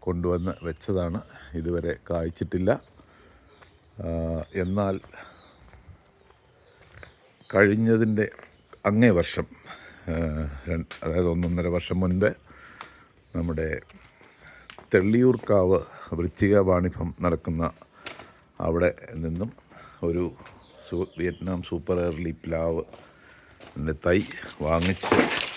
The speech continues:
കൊണ്ടുവന്നിരുന്നു. ആ പ്ലാവ്, ആ, നിങ്ങൾക്ക് കാണാം, വളരെ ചെറിയതാണ്. ഒരു മൂന്ന്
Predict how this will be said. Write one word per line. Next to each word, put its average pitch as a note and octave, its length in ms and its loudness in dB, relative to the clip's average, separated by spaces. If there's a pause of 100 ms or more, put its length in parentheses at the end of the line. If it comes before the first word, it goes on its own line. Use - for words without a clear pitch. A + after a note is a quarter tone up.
(1300)
കൊണ്ടുവന്നിരുന്നു. F#2 640 0 (3000)
ആ - 20 0 (160)
പ്ലാവ്, F#2 460 4 (1080)
ആ, E2 40 -2 (280)
നിങ്ങൾക്ക് F2 400 -6
കാണാം, G2 260 -2 (840)
വളരെ G2 320 6 (120)
ചെറിയതാണ്. G#2 520 4 (480)
ഒരു F2+ 140 2 (680)
മൂന്ന് F#2 280 -2